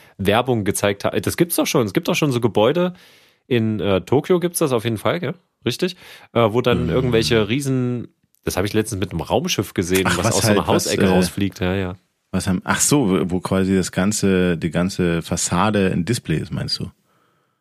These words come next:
Speaker 1: Das
Speaker 2: War
Speaker 1: ist
Speaker 2: die Idee nicht, war die Idee dahinter nicht, äh, das Gebäude transparent zu machen? Dass auf der Rückseite eigentlich Kameras sind, die die Displays auf der Vorderseite bespielen, sodass das, wenn du aus einem bestimmten Winkel guckst, eigentlich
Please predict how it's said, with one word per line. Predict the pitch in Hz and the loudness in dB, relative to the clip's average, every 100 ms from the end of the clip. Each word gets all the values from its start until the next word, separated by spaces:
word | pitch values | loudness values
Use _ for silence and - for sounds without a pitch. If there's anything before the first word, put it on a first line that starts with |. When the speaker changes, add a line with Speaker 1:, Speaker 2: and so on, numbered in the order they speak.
| _ 92 - _ _ _ _ | _ -6 -6 _ _ _ _
Speaker 1:
Das | - 180 | -2 2
Speaker 2:
War | |
Speaker 1:
ist | 202 | 2
Speaker 2:
die | 110 | 2
Idee | - 107 113 | 0 2 2
nicht, | 135 135 - 101 | 2 0 -2 0
war | 107 | 0
die | 110 107 | 2 0
Idee | 87 104 | 2 2
dahinter | 120 101 110 110 | 2 2 2 2
nicht, | 101 104 - | 2 2 0
äh, | 90 87 | -2 0
das | 87 - | -2 -4
Gebäude | 82 78 90 98 | -4 0 2 0
transparent | - 92 - 73 76 98 | -2 -4 -4 -4 -2 -2
zu | 139 | -2
machen? | 143 135 143 - - _ - | -2 -2 -4 -8 -20 _ -4
Dass | - | -2
auf | 190 | -2
der | 90 | -2
Rückseite | 80 101 113 104 | -2 0 0 0
eigentlich | 85 90 - | 0 -2 -2
Kameras | - 110 120 123 - | 0 2 2 0 0
sind, | 117 123 131 _ - _ _ _ - | -2 -2 -6 _ -20 _ _ _ -2
die | 87 87 78 | 2 2 0
die | - 76 | -4 -4
Displays | 101 - 95 | -4 0 -2
auf | 87 | -2
der | - | -4
Vorderseite | 82 104 113 113 110 | -4 -2 0 -2 -2
bespielen, | 104 - - 117 135 135 - | -4 -2 0 0 0 -4 -8
sodass | - 92 92 | -4 -2 0
das, | 92 - | -2 0
wenn | 90 | -2
du | 85 | 0
aus | 85 92 | -2 -2
einem | |
bestimmten | 85 - 113 95 | -2 -2 -2 0
Winkel | 101 110 113 | 0 0 -4
guckst, | - - - - - - - _ _ | -4 -6 -8 -12 -20 -20 -20 _ _
eigentlich | - 95 104 | -2 0 -2